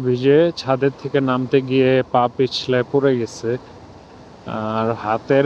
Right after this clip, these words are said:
একটা, হাতে ব্যথা পাইছে, পিঠেও ব্যথা পাইছে, হাতের একটা আঙুল মচকে গেছে।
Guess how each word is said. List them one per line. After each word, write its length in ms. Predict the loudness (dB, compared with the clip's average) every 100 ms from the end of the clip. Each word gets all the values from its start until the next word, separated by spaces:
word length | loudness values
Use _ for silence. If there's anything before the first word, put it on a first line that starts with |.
| 2
একটা, 240 | 2 2 2 2
হাতে 260 | 0 -2 -2 0
ব্যথা 240 | 0 -2 -2
পাইছে, 240 | -2 -2 -6
পিঠেও 340 | -6 -4 -2 0
ব্যথা 220 | -2 -2 -2
পাইছে, 360 | -2 -4 -2 0 0
হাতের 400 | -2 -4 0 2 2 0
একটা 220 | -4 -2 -2
আঙুল 240 | 0 0 0 -2
মচকে 380 | -4 -6 -4 -2 -2
গেছে। 240 | -6 -12